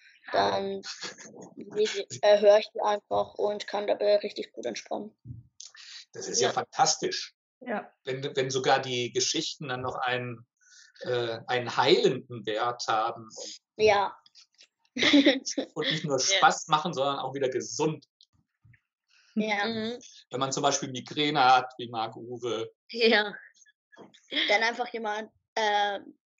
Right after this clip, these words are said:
Speaker 1: ein Hörspiel hören mit jemandem, der genauso Migräne hat und dann, zack,
Speaker 2: Genau.
Speaker 1: funktioniert schon wieder.
Speaker 3: Genau.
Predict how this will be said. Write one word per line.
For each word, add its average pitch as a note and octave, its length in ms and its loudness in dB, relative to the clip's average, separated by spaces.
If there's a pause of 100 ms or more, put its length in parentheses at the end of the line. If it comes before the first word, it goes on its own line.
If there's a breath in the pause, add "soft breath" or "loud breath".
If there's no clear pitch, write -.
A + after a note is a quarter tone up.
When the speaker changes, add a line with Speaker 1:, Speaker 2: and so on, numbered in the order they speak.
Speaker 1:
ein G#3+ 120 -6
Hörspiel G#3+ 420 4
hören G#3+ 300 -2
mit G#3 160 -8
jemandem, G#3 400 -6
der A3 160 0 (640)
genauso A3 500 0 (320 loud breath)
Migräne A3 520 4
hat G#3+ 160 0
und G3+ 160 -6
dann, G#3 320 -2
zack, - 360 0
Speaker 2:
Genau. C3 180 -6
Speaker 1:
funktioniert B3 360 4
schon G3 180 -6
wieder. - 140 -14 (480)
Speaker 3:
Genau. C4+ 720 0